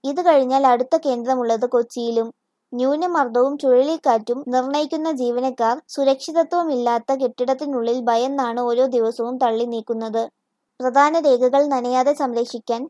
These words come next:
വല്ലാതെ പാടുപെടുകയാണ്. സ്ഥലപരിമിതി കാരണം ഞെങ്ങി ഞെരുങ്ങിയാണ് ഉപകരണങ്ങൾ സ്ഥാപിച്ചിരിക്കുന്നത് പോലും. വർഷം തോറും ഇരട്ടി ചിലവ്. സൗകര്യത്തോടെ നല്ല കെട്ടിടമില്ലാത്തതിനാൽ ഇരട്ടി ചിലവാണ് ഓരോ വർഷക്കാലത്തും ഇവിടെ വേണ്ടിവരുന്നത്.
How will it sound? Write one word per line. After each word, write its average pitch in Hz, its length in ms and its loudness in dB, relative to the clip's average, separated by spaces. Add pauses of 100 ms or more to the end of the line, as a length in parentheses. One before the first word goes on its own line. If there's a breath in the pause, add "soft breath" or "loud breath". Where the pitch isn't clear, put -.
വല്ലാതെ 262 460 4
പാടുപെടുകയാണ്. 240 960 2 (500)
സ്ഥലപരിമിതി 294 760 2
കാരണം 240 420 0 (140)
ഞെങ്ങി 285 320 -2
ഞെരുങ്ങിയാണ് 262 680 0
ഉപകരണങ്ങൾ 233 680 0
സ്ഥാപിച്ചിരിക്കുന്നത് 233 920 -2
പോലും. 226 340 0 (500)
വർഷം 262 500 4
തോറും 254 360 0
ഇരട്ടി 254 340 -2
ചിലവ്. 220 400 0 (460)
സൗകര്യത്തോടെ 294 760 4
നല്ല 277 260 0
കെട്ടിടമില്ലാത്തതിനാൽ 247 1120 0 (160)
ഇരട്ടി 311 340 -2
ചിലവാണ് 254 480 0
ഓരോ 262 280 2
വർഷക്കാലത്തും 254 800 0
ഇവിടെ 240 300 0
വേണ്ടിവരുന്നത്. 226 800 0